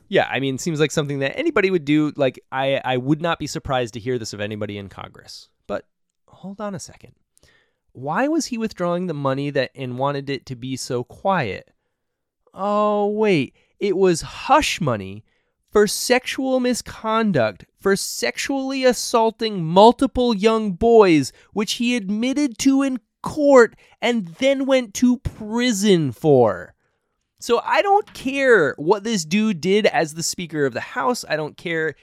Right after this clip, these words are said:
if he was, like, super partisan or if he was great, like, whatever direction. Throw it all out. He, on that one thing, he molested young boys and went to prison for it.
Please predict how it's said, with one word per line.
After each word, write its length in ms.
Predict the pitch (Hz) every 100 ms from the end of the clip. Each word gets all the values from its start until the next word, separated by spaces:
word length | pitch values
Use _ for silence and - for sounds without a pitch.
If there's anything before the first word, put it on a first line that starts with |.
| _
if 160 | 127 -
he 140 | 180
was, 220 | 151 127
like, 160 | 127 107
super 340 | - 240 160
partisan 800 | - - 214 214 196 202 196 190
or 200 | 135 123
if 140 | - 135
he 100 | 135
was 140 | 104
great, 360 | - 220 226 160
like, 160 | 143 - _ _ _ _ _ _ 139
whatever 320 | 247 247 180
direction. 480 | 151 127 - 101 101
Throw 360 | - 240 240
it 40 | 214
all 220 | 180 139
out. 240 | 104 90 - _ _ _ _ _ _ _ _ _
He, 580 | _ - 240 233 226 - _
on 180 | 143 151
that 200 | 151 131
one 320 | 135 208 214
thing, 380 | 196 180 139 110
he 160 | 123 127
molested 640 | 117 117 147 214 - 185
young 240 | 170 170
boys 340 | 147 160 147 135
and 100 | 135
went 160 | 139
to 80 | 131
prison 360 | - 131 117 113
for 240 | 120 113
it. 200 | 110 -